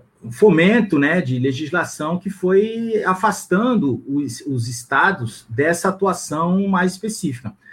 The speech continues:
Então, assim, a Europa, por uma, é, fisicamente foi muito afetada na guerra. Então, na época de reconstrução, essa questão da moradia foi trabalhada, mas, como eu disse, cada país desenvolveu uma sua,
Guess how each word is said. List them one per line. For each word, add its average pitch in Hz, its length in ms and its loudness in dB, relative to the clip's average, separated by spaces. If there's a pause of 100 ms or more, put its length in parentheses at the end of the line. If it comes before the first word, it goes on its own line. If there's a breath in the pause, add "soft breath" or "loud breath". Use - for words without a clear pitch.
(200 loud breath)
Então, 190 100 -2
assim, 202 220 -2
a 208 40 0
Europa, 220 600 4 (140)
por 160 160 2
uma, 160 680 2 (200)
é, 110 320 -4 (180)
fisicamente 170 540 -2
foi 175 100 2
muito 180 140 2
afetada 190 360 0
na 226 120 2
guerra. 127 400 0 (180 loud breath)
Então, 233 260 -2
na 160 200 2
época 160 240 -2
de 151 60 -6
reconstrução, 202 840 0
essa - 160 0
questão 190 240 -2
da 190 80 4
moradia 196 420 2
foi 214 340 0 (120)
trabalhada, 190 600 2 (220)
mas, 185 220 -4
como 202 120 2
eu 190 60 4
disse, 202 160 -4
cada 214 220 2
país 196 420 2
desenvolveu 196 560 4
uma 208 160 2
sua, 226 640 0